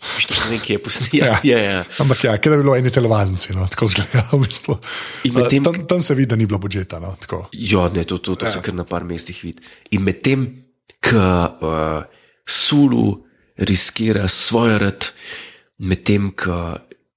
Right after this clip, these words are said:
Speaker 1: Kirk enostavno ne ve, kaj bi, pa Spock reče, "Gas." <laughs> To je, to mi je pa zelo smešno. <laughs> Da mu ni, da mu ni prej to kapljno, ne, ampak to je
Speaker 2: Ja.
Speaker 1: edina ta pač slabost. In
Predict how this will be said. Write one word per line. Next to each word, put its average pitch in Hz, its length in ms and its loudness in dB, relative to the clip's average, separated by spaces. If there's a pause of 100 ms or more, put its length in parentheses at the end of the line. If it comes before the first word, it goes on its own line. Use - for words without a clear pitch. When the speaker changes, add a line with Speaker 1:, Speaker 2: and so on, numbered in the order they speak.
(220)
Speaker 1:
Kirk 113 300 0
enostavno 101 520 0
ne 90 80 -2
ve, 107 140 2
kaj 95 160 -2
bi, 98 260 -6
pa - 160 -12 (140)
Spock - 560 0
reče, 80 340 0 (1040)
"Gas." 95 800 -2
<laughs> - 40 -6
To - 120 0
je, 135 100 2
to - 140 -2
mi 104 80 2
je 104 40 0
pa 101 100 0
zelo 90 160 2
smešno. - 600 -2
<laughs> - 60 -8 (1160)
Da 110 160 0
mu 110 80 4
ni, 131 320 0 (240)
da 113 140 0
mu 101 100 0
ni 131 100 4
prej 123 300 2
to 113 80 0
kapljno, 85 480 -4
ne, 80 180 -12
ampak 80 220 -8
to - 100 0
je 87 60 2
Speaker 2:
Ja. 107 160 2
Speaker 1:
edina 95 180 2
ta 85 160 -6
pač - 520 0
slabost. - 920 0
In 80 260 -12